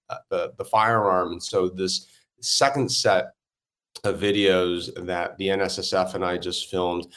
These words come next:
uh, they're, they're less of a firearms one oh one approach. That was,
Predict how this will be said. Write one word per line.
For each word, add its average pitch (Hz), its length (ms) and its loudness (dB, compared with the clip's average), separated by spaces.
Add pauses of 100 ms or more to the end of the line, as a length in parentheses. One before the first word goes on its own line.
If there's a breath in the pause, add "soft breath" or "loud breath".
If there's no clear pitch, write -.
(260 loud breath)
uh, - 140 2
they're, 131 260 6
they're 127 160 6
less 127 460 4
of 113 240 2
a 101 120 4
firearms 104 600 2
one 101 200 2
oh 92 100 4
one 92 560 0
approach. - 580 2
That 113 200 6
was, 117 300 4